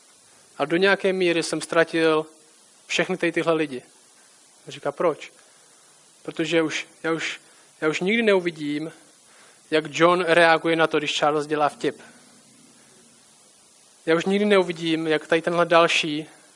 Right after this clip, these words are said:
se chová, když prostě byl Charles naštvaný.“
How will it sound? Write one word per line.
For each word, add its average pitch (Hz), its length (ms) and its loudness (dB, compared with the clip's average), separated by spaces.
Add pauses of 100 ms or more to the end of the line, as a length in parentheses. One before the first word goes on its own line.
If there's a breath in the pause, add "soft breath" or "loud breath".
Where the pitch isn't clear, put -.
(120)
se - 160 0
chová, 156 600 4 (440 loud breath)
když 151 300 -4
prostě 156 460 0
byl 151 220 -2
Charles 147 360 0
naštvaný.“ 143 500 -2